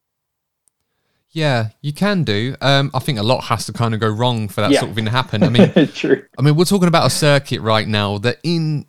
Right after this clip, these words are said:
Speaker 1: some degree is kind of fighting for its life on the F one calendar, or at least in the way that we know it, because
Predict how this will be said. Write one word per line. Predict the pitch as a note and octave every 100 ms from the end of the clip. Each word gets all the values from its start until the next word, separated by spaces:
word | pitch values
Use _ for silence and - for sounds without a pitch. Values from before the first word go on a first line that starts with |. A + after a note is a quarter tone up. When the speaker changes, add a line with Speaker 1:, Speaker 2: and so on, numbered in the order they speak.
| -
Speaker 1:
some | - G3 G3+ F#3+
degree | D#3+ D#3+ D#3+ G#2+ G#2+
is | C#3
kind | - G3+
of | G#3
fighting | - C3+ B2+ C#3
for | A#2+ C#3
its | B2 D#3
life | E3 G2+ -
on | G2 A#2+
the | A#2
F | A2+
one | B2
calendar, | A#2 D3+ C3 A#2
or |
at | A#2
least | D3 C#3+
in | C#3
the | B2
way | B2+ A#2+
that | A#2+
we | A#2+
know | C3 C#3+
it, | A2+ -
because | A#2+ C#3+ B2+ A#2